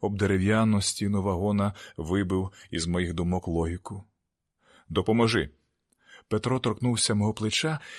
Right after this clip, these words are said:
і я повернувся до реальності. А реальність була такою.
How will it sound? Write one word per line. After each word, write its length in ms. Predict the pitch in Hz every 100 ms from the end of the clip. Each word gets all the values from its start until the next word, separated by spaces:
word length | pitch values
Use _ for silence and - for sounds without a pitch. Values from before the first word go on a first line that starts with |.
| -
і 60 | -
я 140 | 113
повернувся 800 | 123 101 101 107 110 - 104 95 -
до 140 | 92
реальності. 720 | 90 80 71 71 71 - 67 71 _ _ _ _ _ _ _ -
А 100 | 101
реальність 640 | 123 160 185 170 165 - 101
була 200 | 110 127
такою. 520 | 123 - 76 76